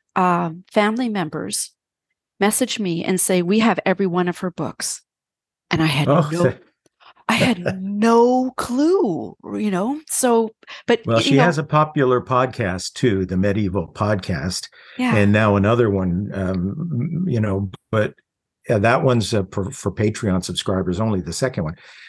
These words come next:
Speaker 2: But yes, it's quite popular, and she's up to just, we're just about up to two hundred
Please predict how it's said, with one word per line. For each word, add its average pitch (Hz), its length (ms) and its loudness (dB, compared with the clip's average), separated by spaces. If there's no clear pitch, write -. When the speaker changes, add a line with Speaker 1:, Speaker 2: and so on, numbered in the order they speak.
Speaker 2:
But 131 160 2
yes, 156 280 2
it's 139 140 0
quite 127 240 0
popular, 101 480 0
and 107 180 -2
she's 120 280 0
up 135 200 -2
to 120 280 2
just, 185 480 0
we're 127 160 0
just 196 240 -4
about 147 240 2
up 135 140 0
to 117 100 -2
two 123 220 0
hundred 110 460 0